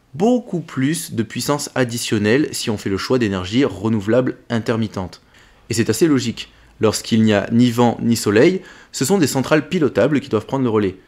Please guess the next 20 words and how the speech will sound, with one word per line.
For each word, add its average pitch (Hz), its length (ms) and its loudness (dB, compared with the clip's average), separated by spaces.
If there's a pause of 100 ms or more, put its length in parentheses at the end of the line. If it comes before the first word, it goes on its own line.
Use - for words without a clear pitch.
(280)
Dans 185 100 -6
le 180 80 -6
cas 131 120 2
de 113 60 0
l'Allemagne, 110 460 0 (180)
c'est - 160 -6
principalement 98 760 -6
des 107 100 -6
centrales 104 500 -6
à 113 60 -10
charbon 98 420 -8 (100)
ou 104 100 -4
à 104 40 0
gaz, 90 400 -10 (340)
au 107 80 2
détriment 98 360 -4
du 110 80 -6
climat. 92 280 -14 (840)
Par 92 120 0
exemple, 135 340 -2